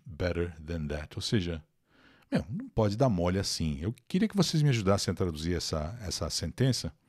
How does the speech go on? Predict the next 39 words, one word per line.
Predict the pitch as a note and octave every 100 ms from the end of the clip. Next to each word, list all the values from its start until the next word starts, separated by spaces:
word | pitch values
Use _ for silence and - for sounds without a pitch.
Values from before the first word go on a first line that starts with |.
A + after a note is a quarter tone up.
| _ - - - - _ -
que | G#2+
dá | G2 A#2
margens | G#2+ A2+ F#2+ F2+ F2+ D#2
aí, | F#2 F#2 G2 G#2+
dá | F#2+
margem | G2 B2 G#2 F2 E2 -
pra, | G2+ G#2 G#2 G#2+
pra, | - G#2+ G2+ G2+ G2+ - _ _ _ _
pra | A3
várias | A#3+ A3+ D#3+
opções. | D#3 - F#2 F2
O |
que | - D#3
que |
vocês | D3+ - G2+
acham? | F#2+ - - - _ _ - _ _ _ _ _ _ -
Eu | G#3+
diria | F#3 D#3+
assim: | B2+ - G#2 F2 E2+ - _ _ _ _ _ _ -
pelo | F#3+ B2
amor | F#2 G2 G#2
dos | F2 F2
meu | F2+
filhinho, | - E2+ F#2 E2+
né? | A#2+ C3+
Pelo | - - F3+
amor | A2 F#2+
de | E2+
Deus, | D2+ F2 E2 C3
olha | G2
lá. | D#2+ -
"We | G#2 B2+
have | F3+ D#3
to | B2+
be | A#2
much | A2 D3+ - - - _
better | A2 G2+ F#2+ - D2+
than | F#2 E2+ E2
that." | E2+ D#2 - -